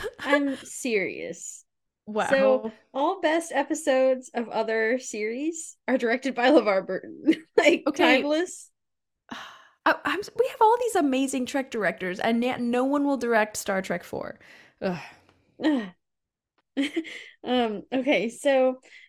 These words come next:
Speaker 2: Ashlyn, thank you for bringing it First Flight. I'm so glad that you added this to the list. Of course, breaking the Warp Two barrier is a huge deal.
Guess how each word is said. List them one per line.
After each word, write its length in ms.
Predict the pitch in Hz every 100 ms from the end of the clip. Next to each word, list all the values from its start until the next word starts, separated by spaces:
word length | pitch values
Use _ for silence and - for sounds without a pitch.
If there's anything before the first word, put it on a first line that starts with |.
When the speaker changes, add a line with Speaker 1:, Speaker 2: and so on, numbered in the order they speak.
| -
Speaker 2:
Ashlyn, 520 | 254 262 285 262 240 - _ _ -
thank 220 | - 294 330
you 80 |
for 80 | 320
bringing 260 | 247 233 220
it 120 | -
First 240 | 214 208
Flight. 340 | - 202 190 185
I'm 140 | 185
so 260 | 202 - 254
glad 300 | 233 196 180
that 240 | 175 160 - -
you 160 | 202
added 260 | 175 175 180
this 180 | 170 -
to 80 | 175
the 100 | 165
list. 420 | 156 156 - _
Of 120 | - 185
course, 320 | 403 170 -
breaking 300 | 220 247 262
the 40 |
Warp 220 | 240 240 240
Two 120 | 233
barrier 300 | 208 202 190
is 120 | 185
a 40 |
huge 360 | 180 208 202 190
deal. 400 | 185 165 156 170